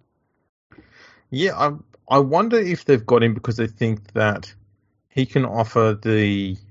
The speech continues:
utility value in the backs that they kind of hoped Jack Bird would offer, but clearly hasn't.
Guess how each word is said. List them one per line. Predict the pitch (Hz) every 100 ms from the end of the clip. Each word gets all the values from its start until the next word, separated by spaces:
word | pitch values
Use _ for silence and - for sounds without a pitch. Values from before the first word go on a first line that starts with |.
| _ _ _ - _
utility | - 113 147 151 160 123
value | 113 110 107
in | 104 117 104
the |
backs | 92 87 107 98 - - - - _ _ _ -
that | 107
they | 110
kind | 107 - 104 104 104
of | -
hoped | - 98 - - - _ _
Jack | - 113 - -
Bird | - 98 98
would | 101
offer, | 92 87 95
but | 90 98 -
clearly | - 95 92
hasn't. | 85 92 85 -